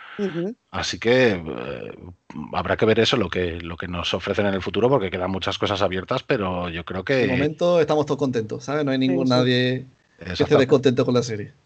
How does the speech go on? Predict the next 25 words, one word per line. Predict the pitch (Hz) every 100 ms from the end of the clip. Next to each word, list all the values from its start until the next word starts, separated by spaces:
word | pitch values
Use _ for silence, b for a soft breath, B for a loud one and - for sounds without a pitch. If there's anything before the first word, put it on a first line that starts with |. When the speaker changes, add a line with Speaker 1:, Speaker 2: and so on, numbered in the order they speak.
| _
Speaker 2:
Así | 110 104
que | 104
bueno, | 110 139 110
ya | 98 101 123
digo, | 135 123
no, | 113 117
no | 104 113
nos | 120 120
queda | 131 117
más | 113 -
tiempo | 110 101
para | - 104
nada | 110
más, | 110 139 165 - -
así | - 104 90 107
que | 104 110 107 101 92 90 87 82
pues | -
nada, | 110 117 95
y | 90 90 85 87
simplemente | 104 90 98 101
agradeceros | 110 104 95 90 104 110 107 107 104 -
como | 110 98
siempre | 90 104 90 101 98
vuestra | 95 98 104
participación | 92 90 101 92 90 - 107 101 98